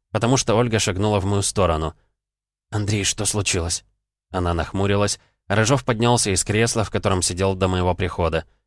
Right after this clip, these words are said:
«Не знаю, насколько новость для тебя будет печальной, но то, что она будет шокирующей, я уверен». Мой голос в наступившей тишине прозвучал набатом. «Мы пока не знаем, что произошло на перроне, но твоя мачеха погибла». «Как это произошло?»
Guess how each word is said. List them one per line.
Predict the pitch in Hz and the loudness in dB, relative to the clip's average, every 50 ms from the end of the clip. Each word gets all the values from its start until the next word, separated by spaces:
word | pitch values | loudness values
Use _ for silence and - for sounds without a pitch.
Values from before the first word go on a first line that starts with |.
| _ _ _ _ _ _ _ _ _ _ _ _ _ _ _ - | _ _ _ _ _ _ _ _ _ _ _ _ _ _ _ -6
«Не | 92 101 107 | -4 -2 -2
знаю, | 107 120 139 135 127 | 0 2 2 4 4
насколько | 123 120 - - 135 127 - 131 | 4 2 2 2 0 2 2 4
новость | 131 135 131 127 120 110 104 | 4 6 6 6 4 4 2
для | 101 110 120 | 0 -2 -2
тебя | - 117 110 117 | 0 2 0 2
будет | 107 113 113 113 107 - | 2 2 0 0 0 0
печальной, | - 113 107 - 127 127 131 131 127 123 120 | -2 -2 0 2 2 2 4 4 4 4 4
но | 117 113 | 2 2
то, | - 113 | 0 0
что | - - - 113 | 0 0 0 2
она | 113 113 113 | 2 2 0
будет | 104 113 107 113 101 | 0 0 0 0 0
шокирующей, | - 113 107 - - 120 120 120 113 110 - - 113 104 | 0 -2 -2 0 0 2 2 2 2 2 0 0 0 0
я | 104 101 107 104 | 0 2 2 2
уверен». | 104 101 104 104 98 92 90 87 85 78 - - _ _ _ _ _ _ _ - | 2 2 2 2 2 4 2 2 0 -2 -4 -10 _ _ _ _ _ _ _ -4
Мой | 87 90 87 85 | -2 0 0 0
голос | 85 95 92 92 87 - - | 2 2 2 2 2 2 0
в | 90 | 0
наступившей | 90 87 - - 90 - 95 85 - - 90 | 0 -2 -2 -4 -2 -2 -2 -2 -2 -2 -2
тишине | 80 - 82 - 85 87 90 | -2 -4 -4 -4 -2 -2 -2
прозвучал | 87 - 90 80 80 82 82 - - 85 82 | -2 -2 -2 -2 -2 -2 -2 0 0 0 2
набатом. | 82 82 85 82 85 80 78 82 78 76 - - _ _ _ _ _ _ _ _ _ | 2 0 0 2 0 2 2 0 0 -2 -4 -8 _ _ _ _ _ _ _ _ _
«Мы | - 107 120 | -2 -2 0
пока | 127 131 113 139 131 | 0 0 2 2 4
не | 135 131 | 4 4
знаем, | 120 127 135 131 127 127 | 4 4 4 4 4 2
что | - - - 127 | 2 0 0 0
произошло | - 123 120 110 113 110 - 117 120 120 | 2 2 2 2 2 0 2 2 2 2
на | 117 101 | 2 2
перроне, | 113 113 110 117 123 127 117 | 2 2 2 2 2 2 2
но | 113 113 | 2 0
твоя | - 113 113 110 | 0 0 0 2
мачеха | 110 107 98 - 98 - 104 | 2 0 0 -2 -2 -4 -4
погибла». | 98 - 107 98 92 92 82 78 78 76 71 - _ _ _ _ _ _ _ _ _ _ _ _ _ _ _ _ | -2 -2 -2 -2 0 -2 -2 0 -2 -2 -4 -6 _ _ _ _ _ _ _ _ _ _ _ _ _ _ _ _
«Как | - - 101 - | -8 -8 -6 -4
это | 104 - - | -4 -4 -4
произошло?» | - 101 98 92 90 95 90 - - 92 80 | -2 -2 -2 0 0 0 0 0 -2 -2 -4